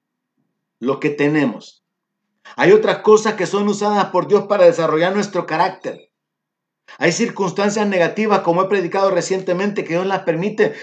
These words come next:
para que nosotros le demos gloria cuando nuestra fe es probada y entonces es hallada como, como oro. Cuando alabamos a Dios, adoramos a Dios en medio de la adversidad, en medio del problema.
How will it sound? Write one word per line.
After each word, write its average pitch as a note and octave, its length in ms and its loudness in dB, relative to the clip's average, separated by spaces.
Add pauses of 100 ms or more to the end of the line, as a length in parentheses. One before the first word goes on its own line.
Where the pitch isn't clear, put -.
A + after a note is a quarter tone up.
(120)
para D3 220 0
que D3 120 -2
nosotros F#3+ 440 -2
le F3 80 6
demos F3+ 340 2
gloria D#3 580 4 (180)
cuando C#3+ 260 0
nuestra C3+ 360 -4
fe F3+ 180 0
es G3 180 -8
probada D#3+ 720 0 (840)
y A#2+ 120 -6
entonces F3 680 -2
es E3 160 0
hallada F3+ 680 0 (180)
como, A#2 420 -6 (360)
como A#2+ 380 -6
oro. - 600 4 (1160)
Cuando A2 260 -8
alabamos C#3 640 2
a C3+ 60 -2
Dios, D3 200 -2
adoramos D3+ 580 2
a D3 60 -4
Dios D#3 160 -4
en C#3+ 120 -4
medio F#3+ 180 0
de F#3+ 40 0
la F3 80 2
adversidad, D3 480 0
en D#3+ 80 -2
medio F3+ 180 0
del D#3+ 120 0
problema. C3+ 540 -6